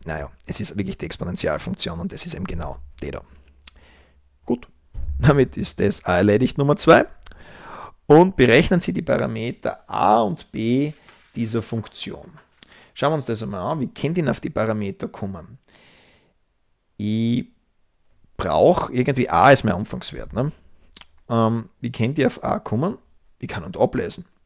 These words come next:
weil, was weiß ich, die Striche da, die werden zwar immer schmäler, aber die kann ich quasi durch Durchzahlen ermitteln, ne? In dem Fall hätte ich eben da eins, also da ist eins, zwei, drei, vier, fünf, sechs, sieben, acht, neun.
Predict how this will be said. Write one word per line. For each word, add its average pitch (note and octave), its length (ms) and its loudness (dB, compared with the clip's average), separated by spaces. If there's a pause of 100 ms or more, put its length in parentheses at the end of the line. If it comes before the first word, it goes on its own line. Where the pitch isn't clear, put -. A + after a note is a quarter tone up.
(180)
weil, G#2+ 380 2 (1080)
was - 160 -10
weiß - 260 -6
ich, D#3 120 -4 (380)
die G#2 100 -6
Striche - 320 2
da, A#2 120 6
die A2+ 60 0
werden A2 120 0
zwar G#2 120 -2
immer G#2 100 2
schmäler, A2 520 2 (220)
aber G#2 260 4 (260)
die - 40 -20
kann A#2 140 2
ich G#2+ 120 0
quasi G2+ 200 2
durch - 140 -8
Durchzahlen A2 460 2
ermitteln, F#2+ 360 -2
ne? B2 180 0 (460)
In G2+ 120 -4
dem G2+ 180 2
Fall A#2 200 6
hätte - 180 2
ich F2 40 -4
eben F2 100 -8
da - 180 -16 (140)
eins, B2 440 2
also G2 180 0 (120)
da - 80 -12
ist - 160 -8
eins, C#3 400 0 (500)
zwei, C#2+ 300 -2 (480)
drei, F#2 180 -4
vier, - 160 -8
fünf, A2 180 -6
sechs, - 160 -4
sieben, F#2 120 -4
acht, - 160 -8
neun. D#3+ 260 4